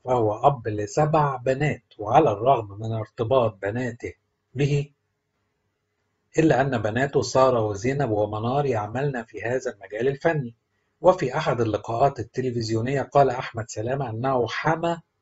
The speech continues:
صعب جدا، وكان سيقوم بفسخ زواج ابنته موني قبل حفل زفافها بيوم،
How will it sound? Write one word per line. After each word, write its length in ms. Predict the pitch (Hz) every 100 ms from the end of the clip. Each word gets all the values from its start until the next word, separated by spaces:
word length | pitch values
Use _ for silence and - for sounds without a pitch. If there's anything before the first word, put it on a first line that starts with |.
| _ -
صعب 680 | - 143 160 160 160 151 - _ _ _ 139
جدا، 480 | 175 117 104 92 - _ _ _ _ _ _ _ _ _ _ _ _ _ _ _
وكان 380 | 120 113 185 131
سيقوم 460 | - 113 - 165 139
بفسخ 440 | 110 156 151 -
زواج 480 | 110 117 139 143 139
ابنته 480 | 107 117 147 117 110
موني 500 | 123 147 151 160 -
قبل 280 | - 135 123
حفل 420 | - 143 143 135
زفافها 600 | 107 107 110 110 147 139
بيوم، 540 | 120 113 131 135 95